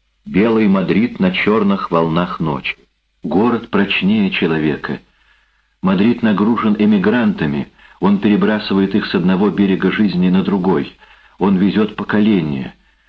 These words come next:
Он медленно плывет через века.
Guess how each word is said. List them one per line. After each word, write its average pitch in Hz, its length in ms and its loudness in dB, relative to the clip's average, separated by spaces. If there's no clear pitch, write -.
Он 92 200 4
медленно 113 600 2
плывет 98 460 0
через 92 300 -2
века. 76 460 -4